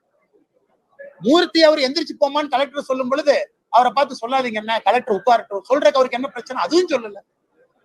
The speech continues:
So என்ன எபிலிட்டி இருக்கு, இவங்க என்ன சாதிச்சிருக்காங்க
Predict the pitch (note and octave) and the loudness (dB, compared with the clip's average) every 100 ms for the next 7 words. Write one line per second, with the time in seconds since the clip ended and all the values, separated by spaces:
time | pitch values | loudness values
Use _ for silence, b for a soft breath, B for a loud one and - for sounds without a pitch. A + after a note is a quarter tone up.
0 | _ - B3 D#4 F4+ C4+ C4 E4 E4 D4 | _ 0 2 4 2 2 2 0 -2 -4
1 | C4 - - _ _ _ _ _ _ A#3 | -6 -12 -20 _ _ _ _ _ _ -2
2 | A#3+ C#4+ F#4 F4+ B3+ D4 - C#4 A#3 A3 | 2 4 2 2 2 0 -4 -8 -4 -6